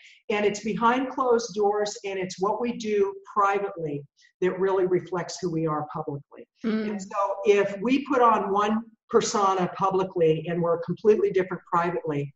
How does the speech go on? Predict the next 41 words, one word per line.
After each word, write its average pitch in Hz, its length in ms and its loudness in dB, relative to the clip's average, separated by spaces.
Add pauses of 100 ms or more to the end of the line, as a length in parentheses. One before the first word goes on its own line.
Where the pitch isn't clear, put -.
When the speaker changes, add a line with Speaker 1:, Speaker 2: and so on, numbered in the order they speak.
(180)
Speaker 1:
there's 190 240 4
a 175 40 4
whole 208 200 2
mismatch. 160 520 -2 (380)
And 190 120 2
so 190 340 6 (220)
for 196 180 6
me, 220 600 6
it's 202 180 4
like, 196 300 4
am 214 200 4
I 214 200 2
truly 226 540 0
in 196 100 0
alignment 180 600 0 (180)
in 180 160 2
all 185 320 6
different 185 300 0
areas 165 360 2
of 156 80 -6
my 160 140 -2
life? 143 220 -2 (120)
Am 185 100 2
I 175 160 0
truly 208 680 4
the 180 160 -2
kind 185 180 -2
of 180 120 -4
person 180 360 -2
that 160 200 -2
has 170 240 0
gratitude 160 680 -2
regardless 165 580 -2
of 165 80 -14
the 156 60 -6
situation? 160 640 -4 (360)
And 190 100 2
it's 185 160 0
not 185 160 4
always 175 300 2
easy. 160 320 -4